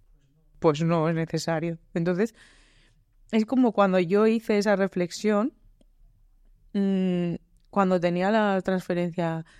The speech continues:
la transferencia embrionaria, mm, pues mi familia o mi, o mi marido me pregunta,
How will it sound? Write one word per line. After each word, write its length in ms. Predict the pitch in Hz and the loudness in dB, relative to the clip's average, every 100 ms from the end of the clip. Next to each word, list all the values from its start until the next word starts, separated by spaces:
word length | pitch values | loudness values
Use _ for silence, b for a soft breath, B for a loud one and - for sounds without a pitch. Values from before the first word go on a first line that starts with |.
| b | b
la 160 | - 185 | 2 4
transferencia 400 | 180 160 165 190 | 4 0 -2 0
embrionaria, 720 | 208 202 190 196 190 185 269 - _ _ _ - | 0 0 0 0 2 2 -2 -8 _ _ _ -6
mm, 420 | 190 175 165 147 - - _ | -2 -2 -2 -4 -8 -18 _
pues 240 | - 170 | -2 -2
mi 140 | 160 160 | 0 -4
familia 580 | 151 151 185 226 202 190 | -4 -2 0 2 2 0
o 160 | 185 | 0
mi, 220 | 170 170 170 | -2 -4 -4
o 160 | 165 160 | -4 -4
mi 120 | 160 | -2
marido 460 | 156 147 170 202 190 | -4 -4 -2 0 -2
me 100 | 180 | -2
pregunta, 460 | 175 165 160 170 | -2 -2 -4 -6